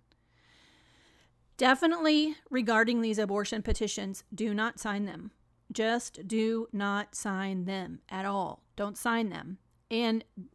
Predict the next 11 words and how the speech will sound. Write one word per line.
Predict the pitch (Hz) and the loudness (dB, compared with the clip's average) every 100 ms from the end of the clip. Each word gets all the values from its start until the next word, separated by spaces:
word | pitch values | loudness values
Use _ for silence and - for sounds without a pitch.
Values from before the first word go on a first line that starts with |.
| _ _ _ | _ _ _
beyond | 220 214 294 381 359 220 190 | 0 6 8 8 6 2 0
not | 208 - | -2 -2
signing | - 277 370 359 226 | 0 4 4 4 2
them, | 185 180 175 233 - _ _ _ - _ | 0 -4 -4 -8 -12 _ _ _ -20 _
another | 208 208 254 370 339 | -2 4 4 4 2
thing | 269 220 | 0 0
that | 202 | -2
you | 208 | -4
could | 196 214 175 | -2 -4 -4
do | 180 185 220 294 - _ _ _ | -4 -2 -2 -4 -8 _ _ _
is | 214 226 220 220 220 220 - | 0 2 4 2 0 -2 -8